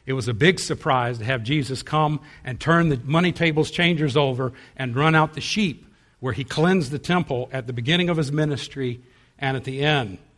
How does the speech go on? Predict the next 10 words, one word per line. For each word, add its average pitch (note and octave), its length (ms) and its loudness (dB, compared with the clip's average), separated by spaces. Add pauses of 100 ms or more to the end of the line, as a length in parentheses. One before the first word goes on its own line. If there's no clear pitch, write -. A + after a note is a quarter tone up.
(360)
He C#3 160 -4
unexpectedly C#3 880 0
came D3+ 340 0
to D3 160 -2
his B2 200 -4
temple B2 440 -2 (480)
a A#2+ 80 -4
number B2+ 440 0 (200)
of A#2+ 180 -8
times. C#3 640 -4